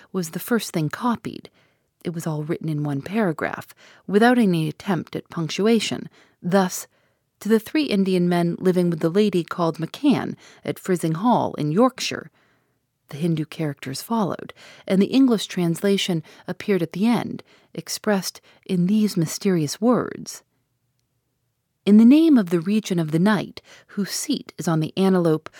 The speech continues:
whose arms embrace the four corners of the earth. Brothers, turn your faces to the south, and come to me in the street of many noises,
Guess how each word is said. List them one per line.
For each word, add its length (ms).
whose 240
arms 560
embrace 480
the 120
four 260
corners 600
of 80
the 180
earth. 380
Brothers, 640
turn 260
your 100
faces 480
to 100
the 140
south, 480
and 200
come 260
to 140
me 160
in 80
the 80
street 360
of 120
many 280
noises, 720